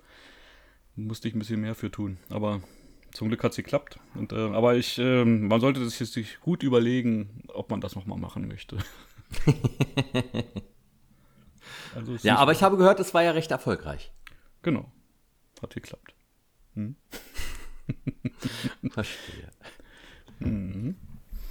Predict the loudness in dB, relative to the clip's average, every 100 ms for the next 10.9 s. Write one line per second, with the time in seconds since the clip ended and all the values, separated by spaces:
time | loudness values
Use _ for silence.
0 | -12 -14 -16 -18 -20 -20 -20 -20 -20 -20
1 | -12 -6 2 6 8 8 4 -8 -16 -20
2 | -20 0 4 4 4 0 2 2 2 0
3 | 0 -4 -6 -4 2 4 6 4 4 6
4 | 6 6 4 4 2 0 0 0 4 8
5 | 10 8 6 -8 -20 -20 -20 _ -4 -4
6 | -2 -2 0 0 0 0 0 -2 -6 -10
7 | _ _ _ _ _ -20 -20 -12 -8 -8
8 | -8 -6 -6 -6 -8 -10 -8 -6 -6 -4
9 | -4 -4 -6 -10 -8 -8 -6 -8 -10 -8
10 | -6 -4 -6 -8 -6 -6 -6 -16 -20